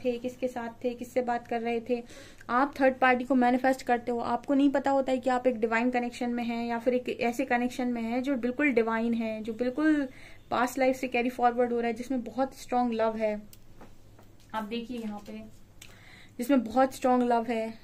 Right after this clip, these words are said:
आपको नहीं पता होता है, लेकिन आप कनेक्शन को मैट्रिक्स लेवल पर चलाने की कोशिश करते हैं, क्योंकि आप जानते नहीं हैं कि सोल कनेक्शन क्या है, सोल लव क्या है, डिवाइन लव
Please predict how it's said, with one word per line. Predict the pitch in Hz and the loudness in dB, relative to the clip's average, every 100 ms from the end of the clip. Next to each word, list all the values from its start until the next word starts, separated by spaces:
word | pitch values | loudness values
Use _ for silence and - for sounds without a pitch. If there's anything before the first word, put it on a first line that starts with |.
| - | -6
आपको | 233 - | -4 2
नहीं | 277 302 | 6 8
पता | 294 262 | 6 2
होता | 247 240 233 | 0 0 -2
है, | 233 220 - - - | -2 -4 -6 -14 -4
लेकिन | 247 269 | 0 0
आप | 247 269 | 0 0
कनेक्शन | 285 277 277 285 | 0 -2 -2 -2
को | 269 | 0
मैट्रिक्स | 277 240 240 277 277 | 0 0 0 -2 0
लेवल | 262 254 | -2 -2
पर | 254 262 | -4 -6
चलाने | 247 233 233 233 | -8 -8 -6 -8
की | 254 | -10
कोशिश | 240 233 233 | -10 -10 -10
करते | - 226 233 | -10 -10 -10
हैं, | |
क्योंकि | 233 240 | -10 -8
आप | 233 226 | -6 -6
जानते | 220 247 269 302 | -4 -4 -4 -6
नहीं | 285 277 | -8 -10
हैं | 269 | -10
कि | 269 | -8
सोल | 254 247 | -6 -4
कनेक्शन | 247 240 240 240 | -4 -6 -6 -8
क्या | 233 233 | -6 -4
है, | 233 | -4
सोल | 233 247 247 233 - - - | -2 -2 -2 -6 -18 -18 -8
लव | 214 233 233 | -2 -2 -2
क्या | 254 233 | -4 -4
है, | 233 226 208 | -4 -6 -6
डिवाइन | 214 220 247 | -4 0 0
लव | 240 | 0